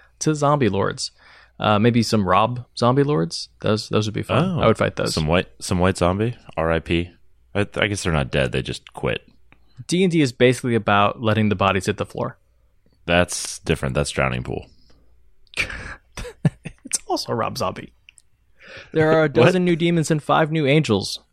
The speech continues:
Speaker 1: wasteland dragons, and dinosaurs. All new golems, including the Altar Flame Golem, the Doom Golem, and the Keg Golem.
Speaker 2: Wait, can I just be clear here? Rob Zombie is not a member of Drowning Pool.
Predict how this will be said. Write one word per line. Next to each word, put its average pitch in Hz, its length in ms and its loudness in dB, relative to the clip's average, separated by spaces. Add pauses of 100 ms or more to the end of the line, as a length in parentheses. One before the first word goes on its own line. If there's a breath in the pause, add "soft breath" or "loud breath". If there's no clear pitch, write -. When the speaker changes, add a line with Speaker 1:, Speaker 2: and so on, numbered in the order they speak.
Speaker 1:
wasteland 135 440 2
dragons, 147 340 2
and 135 200 2
dinosaurs. 143 600 2 (840)
All 185 300 2
new 180 360 0
golems, 104 500 2
including 110 360 4
the 104 160 4
Altar 143 400 2
Flame 160 420 0
Golem, 98 440 2 (500)
the 117 160 2
Doom 139 280 2
Golem, 104 540 0
and 160 440 0
the 160 100 -2
Keg 104 480 0
Golem. 92 460 0 (1400)
Speaker 2:
Wait, - 300 2
can 147 140 2
I 185 60 4
just 226 240 -2
be 220 80 2
clear 175 220 2
here? 175 160 2
Rob 160 220 0
Zombie 151 280 2
is 117 140 2
not 113 260 2
a 101 60 2
member 95 280 4
of 82 100 0
Drowning 82 360 2
Pool. 64 400 -6